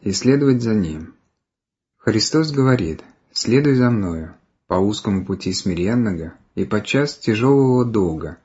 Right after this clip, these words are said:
Следуй в ответ на этот божественный голос и на голос твоей совести. Посвяти себя одной священной цели, и, преследуя эту цель, следуй за мною.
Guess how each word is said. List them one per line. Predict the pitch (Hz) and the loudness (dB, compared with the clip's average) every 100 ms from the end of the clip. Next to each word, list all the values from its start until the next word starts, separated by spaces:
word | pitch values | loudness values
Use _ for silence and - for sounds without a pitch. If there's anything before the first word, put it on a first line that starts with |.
| _ _ _ _ _ _ | _ _ _ _ _ _
Следуй | - 92 95 127 107 85 | -10 -2 0 0 0 -4
в | 95 | -6
ответ | 101 135 156 | 0 0 4
на | 127 123 | 2 4
этот | 123 104 | 2 0
божественный | 98 95 123 135 120 117 113 | -2 0 0 0 -2 -2 -2
голос | 107 85 78 - - _ | -2 -2 -4 -12 -18 _
и | 98 | -4
на | 95 87 | -2 0
голос | 95 131 107 - | 0 0 0 -2
твоей | 92 101 113 | 0 0 0
совести. | - 107 85 76 - - - _ - _ _ _ _ _ | -2 -2 -2 -6 -10 -14 -14 _ -20 _ _ _ _ _
Посвяти | 104 - 127 170 | -4 -2 0 2
себя | 175 135 120 110 | 2 2 2 2
одной | 101 120 135 | 2 0 0
священной | 107 104 - 120 117 | -2 -2 -2 0 -2
цели, | 117 - 82 78 78 _ _ _ _ - | -4 -4 -4 -6 -12 _ _ _ _ -8
и, | |
преследуя | 95 92 - 98 107 107 92 82 | -4 -4 -4 -2 0 2 0 -2
эту | - 95 85 | -6 -8 -8
цель, | 85 - 113 131 - _ _ _ | -10 -2 -2 -2 -8 _ _ _
следуй | - 147 147 139 | -4 -2 2 2
за | 131 | 2
мною. | 123 101 80 76 | 2 0 -4 -8